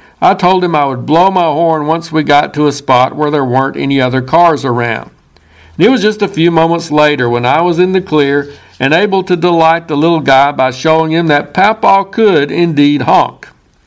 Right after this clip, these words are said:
Well, this incident is a reminder that we need to be careful not to sound a warning when it's not necessary.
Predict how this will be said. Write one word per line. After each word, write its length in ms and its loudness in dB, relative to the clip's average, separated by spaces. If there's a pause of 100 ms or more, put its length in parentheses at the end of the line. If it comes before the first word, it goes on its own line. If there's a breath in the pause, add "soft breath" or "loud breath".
(640 soft breath)
Well, 100 0
this 200 2
incident 400 0
is 80 -2
a 80 2
reminder 440 2
that 220 -2
we 180 2
need 180 0
to 60 -2
be 180 0
careful 500 -2
not 360 0
to 120 -2
sound 400 -2
a 80 2
warning 520 0
when 140 0
it's 180 -6
not 240 0
necessary. 800 -4